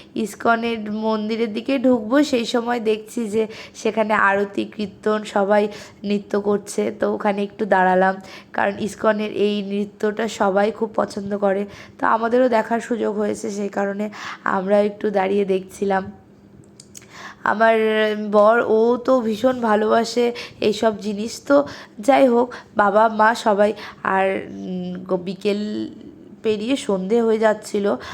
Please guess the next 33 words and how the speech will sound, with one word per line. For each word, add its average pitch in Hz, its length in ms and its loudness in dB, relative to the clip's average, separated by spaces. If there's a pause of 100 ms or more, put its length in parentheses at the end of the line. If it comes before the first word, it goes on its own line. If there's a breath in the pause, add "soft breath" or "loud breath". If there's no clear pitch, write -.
(160 loud breath)
আর 110 200 -2
এতটা 214 420 -2
গরম 196 500 0
ছিল, - 260 -4
খুব 247 280 -6
কষ্ট 202 320 -2
হচ্ছিল 208 440 -2
তখন। 196 360 -2 (400 loud breath)
তো 220 100 -4
যাই 214 280 2
হোক, 226 140 -2
আমরা 208 300 2
ওখানে 214 320 -4
কিছুটাক্ষণ 233 840 -8
থেকে 214 540 -4 (320 loud breath)
আরতি 196 440 0
দেখলাম। 196 480 0
ওখানে 196 300 -4
সবাই 196 360 0
নাচ 196 280 -2
করছিল 196 520 -6 (360 loud breath)
নিজের 226 340 0
মতো, 220 320 0
কেউ 254 280 0
কাউকে 226 360 2
দেখছে 214 360 -2
না, 233 120 -4
সবাই 226 380 2
ঠাকুরের, 220 520 -2 (420 loud breath)
উম, 208 720 -8
কথা 214 280 2
চিন্তা 214 420 -2
করে 208 360 -2